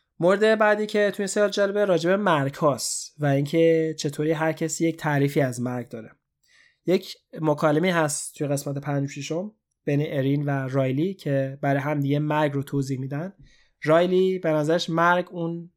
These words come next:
نقطه‌ای که ما در حقیقت به تمام آرامشی که می‌خوایم برسیم و یه جورایی،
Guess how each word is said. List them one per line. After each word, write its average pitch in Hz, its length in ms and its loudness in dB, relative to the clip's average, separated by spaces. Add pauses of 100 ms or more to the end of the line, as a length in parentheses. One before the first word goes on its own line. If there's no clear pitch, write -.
(120)
نقطه‌ای 151 440 2
که 180 140 0
ما 165 520 -2 (240)
در 143 180 4
حقیقت 143 300 4
به 156 80 -4
تمام 147 340 0
آرامشی 143 540 2
که 151 100 0
می‌خوایم 147 280 -2
برسیم 170 600 0 (480)
و 135 220 2
یه 143 160 4
جورایی، 143 680 2